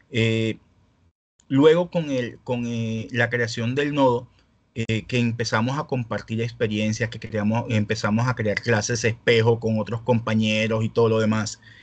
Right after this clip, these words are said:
eh, nos dimos cuenta que, que ha habido un cambio, y ha habido un cambio bastante significativo, porque no solamente ha sido la experiencia de mi semillero,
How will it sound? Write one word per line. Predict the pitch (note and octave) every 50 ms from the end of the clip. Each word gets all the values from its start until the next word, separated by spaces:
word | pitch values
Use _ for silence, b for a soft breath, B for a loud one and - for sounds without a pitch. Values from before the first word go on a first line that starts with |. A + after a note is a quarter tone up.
| B B B B
eh, | - A#2+ A#2+ A#2 A#2+
nos | - A#2+ A#2+ A2+
dimos | A#2+ A#2+ C3 D3 E3
cuenta | - - D#3 D3+ D#3 - E3+ E3
que, | - C#3 F2 -
que | - - A#2 A2 G#2+ G#2 G#2 G#2 G#2 -
ha | - A2+ A#2+
habido | A#2+ B2 C3+ C#3+
un | D3 D3
cambio, | C3 - A2+ G2+ G2+ F2+ D#2 -
y | - G#2
ha | G2
habido | G2 A2 A#2+
un | B2+ B2
cambio | - B2 A#2+ A#2+ B2+ B2+ A#2+
bastante | G#2+ G#2 - - - A2+ A2+ A2+ A#2+ A#2+
significativo, | - C#3 C3 B2 A2+ G#2+ A2+ A2 - G2+ F2+ A2 A2 G2+ G2+ G#2+ B B B B B B
porque | - B2+ B2 A2 B2+
no | A#2 A2+ A2
solamente | A2 - C#3 C#3 C#3 C3+ C3+ C3 C3 C3+ C3 C#3 C#3 C#3 C3+
ha | C3 B2+
sido | B2+ - C3+ C3 C3+ C3
la | C3 B2
experiencia | - - - - A2 G#2+ G#2+ G#2 G#2+ A2 - C3+ B2+ B2
de | B2 A#2
mi | A#2 A2+
semillero, | - - A2 G2+ G2+ G2 G2 G#2+ G#2+ G#2 A2+ A#2